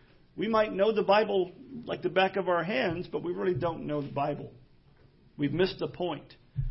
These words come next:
We've missed, in some ways, the, the major points of the Christian faith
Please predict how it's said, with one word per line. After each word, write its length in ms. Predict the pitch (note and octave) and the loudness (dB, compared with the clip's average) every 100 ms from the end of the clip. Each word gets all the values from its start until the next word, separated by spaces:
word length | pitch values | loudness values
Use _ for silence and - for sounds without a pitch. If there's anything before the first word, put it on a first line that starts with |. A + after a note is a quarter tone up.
| - - - - | -6 -12 -16 -6
We've 180 | C#3+ C3+ | -4 -2
missed, 260 | D#3+ - | -4 -4
in 140 | D3 C#3+ | -6 -2
some 260 | F#3+ G#3 | 0 2
ways, 280 | D#3+ D3 D3 | 2 0 -2
the, 200 | D3 C3+ - | -4 -6 -4
the 100 | C#3+ | -2
major 540 | D3 F#3 G#3 D3 D3 | 0 0 -2 -2 -2
points 500 | D3 G3+ F3 D3 - - - - - _ - | -4 -4 -4 -4 -6 -16 -20 -20 -20 _ -4
of 160 | C#3+ | -4
the 80 | C#3+ | -2
Christian 460 | C#3 D#3+ - D#3 C#3+ | -4 -4 -6 -8 -6
faith 240 | D#3+ D3 | -2 -2